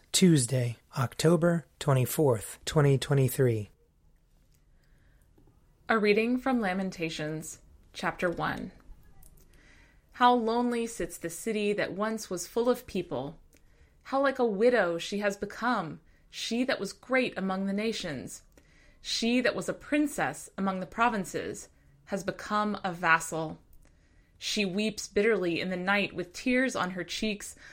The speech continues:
Speaker 2: Among all her lovers she has no one to comfort her. All her friends have dealt treacherously with her.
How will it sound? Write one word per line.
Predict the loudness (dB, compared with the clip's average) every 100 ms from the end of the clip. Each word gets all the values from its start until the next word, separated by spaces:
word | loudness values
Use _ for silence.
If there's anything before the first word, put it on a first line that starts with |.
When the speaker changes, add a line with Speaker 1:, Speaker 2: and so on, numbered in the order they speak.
| -20 -6
Speaker 2:
Among | 0 4 4 2 0 0
all | 2 0
her | -2 0
lovers | 0 2 2 0
she | -2 -2
has | -2 -2
no | -2 -2 -2
one | -2 -6 -8 -10
to | -8
comfort | -6 -4 -4 -6
her. | -6 -8 -8 -14 _ _ -20 _ 2
All | 6 8 6
her | 4
friends | 0 0 2 4 4 0 -4
have | -8 0
dealt | 2 2 -4
treacherously | 0 4 4 2 -2 -2 -4
with | -4 -6
her. | -6 -6 -8